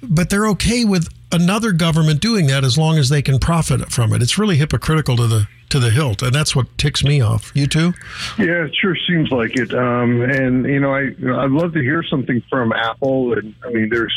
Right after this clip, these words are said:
Speaker 2: so quiet, so don't know exactly what they're thinking, but they don't seem to be helping the people. I mean, there's one point four billion people in China, and I, and I believe the communist country,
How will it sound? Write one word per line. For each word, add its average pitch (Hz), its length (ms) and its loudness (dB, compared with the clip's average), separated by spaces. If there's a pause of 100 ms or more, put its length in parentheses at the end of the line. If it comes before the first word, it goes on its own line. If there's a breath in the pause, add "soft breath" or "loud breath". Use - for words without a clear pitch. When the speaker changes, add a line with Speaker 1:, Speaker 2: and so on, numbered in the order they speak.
Speaker 2:
so 147 120 0
quiet, 117 500 -4 (160)
so 113 320 0 (340)
don't 196 200 0
know 180 100 0
exactly 131 420 -2
what 123 220 0
they're 117 160 -2
thinking, 156 460 0
but 120 240 -2 (100)
they 117 240 0
don't 151 260 0
seem 147 160 2
to 127 80 0
be 120 160 0
helping 120 460 0
the 104 80 -2
people. 120 560 0 (460 loud breath)
I 135 60 0
mean, 147 180 0
there's 151 260 0
one 160 220 -2
point 151 340 -2
four 147 260 0
billion 135 520 0
people 135 420 -2
in 104 120 -2
China, 139 360 -2
and 117 240 -2
I, 120 300 -6
and 123 140 -2
I 120 60 0
believe 143 440 0
the 131 120 -4 (200)
communist 131 500 0
country, 135 420 0